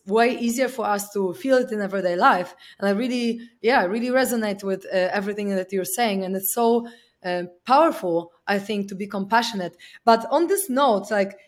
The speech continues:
because you do also do trauma work and inner child, uh, healing and stuff, I want to ask, like, how long did it take you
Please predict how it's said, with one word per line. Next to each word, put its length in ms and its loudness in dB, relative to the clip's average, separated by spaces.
because 300 0
you 80 0
do 160 -4
also 320 0
do 140 -4
trauma 420 0
work 280 -2
and 220 -8
inner 280 -4
child, 440 -2
uh, 340 -6
healing 400 -4
and 140 -8
stuff, 380 -2
I 180 10
want 180 0
to 160 -2
ask, 240 -2
like, 300 -2
how 400 4
long 220 2
did 220 -2
it 80 -18
take 280 -2
you 80 -2